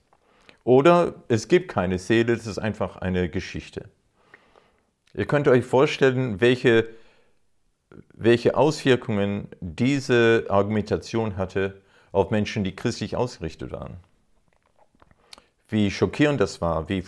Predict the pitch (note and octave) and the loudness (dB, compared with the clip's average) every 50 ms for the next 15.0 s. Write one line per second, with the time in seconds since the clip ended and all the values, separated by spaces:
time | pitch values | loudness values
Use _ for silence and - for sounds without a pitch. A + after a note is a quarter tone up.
0 | - - - F#2+ G2+ G2+ C3+ C#3+ B2+ F#2+ G2+ F2+ E2+ C#2+ D#2+ D#2 D2+ D2+ D#2+ - | -10 -8 -4 -4 -2 0 -2 -2 -2 -2 -2 -2 -2 -2 -4 -6 -6 -8 -8 -10
1 | - - F2 F2 - - _ _ _ _ _ _ _ _ _ _ _ _ _ _ | -10 -12 -12 -12 -12 -14 _ _ _ _ _ _ _ _ _ _ _ _ _ _
2 | _ _ _ _ _ _ - - G#2 G#2 A#2 B2+ B2 - B2+ A2 A2 B2 B2+ - | _ _ _ _ _ _ -8 -4 0 2 4 4 4 6 4 4 4 4 -2 2
3 | - G#2+ G2 - - G#2+ C3 C#3+ C#3+ A2+ - - - D2 F#2 G#2+ G2+ E2+ - - | 4 4 4 4 0 -4 0 0 0 -2 -2 -6 -8 -4 -2 -2 -2 -2 -2 -6
4 | F#2 - - - - G2+ - C#3+ C#3 C#3 B2+ G#2+ F#2+ F#2 F2 E2 F2+ - - A#2+ | -8 -8 -6 -2 -2 -2 0 0 -2 -2 -2 2 2 2 2 0 -4 -6 -4 -6
5 | A#2+ - - E3 D#3+ D#3 - - - - - - _ _ - - A2 G#2 E2+ A#3+ | -6 -2 0 -2 -2 -2 -4 -12 -20 -20 -20 -20 _ _ -2 0 0 2 4 4
6 | C#3+ C#3+ D3+ D3 C3+ C3 C3 B2+ B2 G2 A#2 A#2+ A#2+ B2 B2+ A2 B2 C3 B2 - | 2 4 2 0 0 0 0 0 0 0 0 -2 0 -2 -2 0 2 0 0 2
7 | C#3 B2+ B2 B2+ B2 B2 - _ _ _ _ _ _ _ _ _ _ - - G2 | 0 0 0 0 -4 -6 -10 _ _ _ _ _ _ _ _ _ _ -6 -4 -4
8 | E2 - - F2+ G#2 G2+ G#2 - - _ - - A#2 A2 A2 - - A#2 A#2+ B2 | -4 -4 0 2 2 2 2 -2 -18 _ -6 -4 -2 -2 0 0 2 2 2 4
9 | A#2+ A#2 A2+ A#2 A#2 A#2 - B2 A#2 A2+ - G#2 F2+ - - - C#3 B2+ - C3+ | 4 2 4 2 0 -2 0 0 0 0 0 -2 -6 -4 -2 -2 -2 -2 -2 -6
10 | B2+ A#2+ - - C#3 B2+ B2+ A#2 - A#2+ A2 - G2+ G#2 G#2 F#2+ G2+ A#2 G#2+ G2 | -6 -6 -4 -4 -4 -4 -4 -6 -6 -8 -6 -2 -2 -2 0 0 -2 -2 -4 -4
11 | G#2 F#2+ A2+ A#2 - - A2+ A2 A2 F#2 G#2 G2 A2 A2 G2+ - A2 G2+ G2+ G#2 | -4 -2 -2 -2 -2 -2 -4 -4 -2 -2 -2 -2 -2 -2 0 2 2 2 2 2
12 | F#2 F#2+ F2+ - - A2+ A2 G#2 F#2 F#2 F2 - B2 C3+ C3 - - C3+ A#2+ A2+ | -2 -4 -6 -2 -2 0 0 0 -2 -4 -4 -4 -2 -2 -2 -2 -4 -6 -4 -4
13 | A2+ A2+ - A#2 A#2 A2 A2+ A#2 - A2+ A2+ G#2+ - A2+ - - _ _ - - | -2 -2 -2 -4 -4 -4 -4 -6 -6 -6 -8 -8 -8 -10 -10 -14 _ _ -4 -2
14 | A#2+ A#2+ A2 A#2 B2 D3+ E3+ E3+ E3+ - - D3 D3+ D3+ D3+ - - - - _ | -2 0 2 0 0 0 -2 -6 -6 -4 -4 -4 -4 -4 -10 -14 -16 -16 -18 _